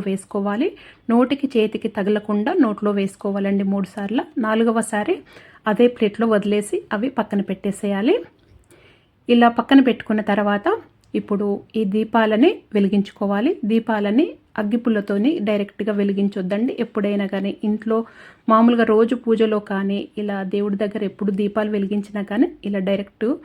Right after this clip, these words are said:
అగ్గిపుల్లతోని వెలిగించుకోవద్దు. ఇలా హేకారతితోని కానీ లేదా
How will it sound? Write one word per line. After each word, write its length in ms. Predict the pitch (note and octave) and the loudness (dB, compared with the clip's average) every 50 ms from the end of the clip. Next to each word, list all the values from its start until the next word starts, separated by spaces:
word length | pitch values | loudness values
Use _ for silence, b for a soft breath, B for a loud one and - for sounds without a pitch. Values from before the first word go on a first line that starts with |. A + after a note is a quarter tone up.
| B B B B B B G#3 | B B B B B B -2
అగ్గిపుల్లతోని 540 | G3+ G#3 A3 G#3 A3 G#3 G#3 G#3 G#3+ A3+ B3 A#3 | 0 0 0 0 0 0 0 0 0 2 2 2
వెలిగించుకోవద్దు. 760 | G#3 G3+ G3 G#3 G3 G3+ - - - G3 G3 F#3+ F#3 B3 F4+ A#4 - - b b b b b b b | 2 2 2 0 -2 -2 -4 -6 -4 -2 -2 0 2 2 2 2 0 -4 b b b b b b b
ఇలా 160 | A3+ A3 G#3+ | 2 2 2
హేకారతితోని 1000 | G3 F#3+ A3+ A#3 A#3+ A#3+ C4 C4 B3+ A#3+ A3+ A#3 A3 - G#3+ G#3 - G#3 G#3 G#3 G3+ - | 2 4 4 2 4 4 4 4 6 6 4 2 0 -4 -4 -2 -2 -2 -2 -2 -2 -2
కానీ 220 | G3+ G3+ G3 G3+ G3+ G3 G3+ | 0 0 0 0 0 0 0
లేదా 180 | G3+ G3 G3 | 0 0 0